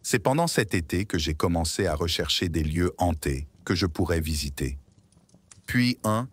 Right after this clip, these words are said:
a attiré mon attention. Sweet Hollow Road à Long Island. Il y a beaucoup de légendes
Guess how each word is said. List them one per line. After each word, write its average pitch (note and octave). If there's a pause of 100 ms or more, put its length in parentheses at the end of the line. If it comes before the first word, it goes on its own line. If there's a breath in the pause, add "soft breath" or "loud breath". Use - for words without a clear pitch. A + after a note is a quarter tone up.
(140)
a F#2
attiré F2
mon E2
attention. D2 (680)
Sweet -
Hollow A2+
Road F2+
à D#2+
Long D#2+
Island. C2 (800)
Il C3
y B2+
a A#2+
beaucoup A#2+
de G2+
légendes F#2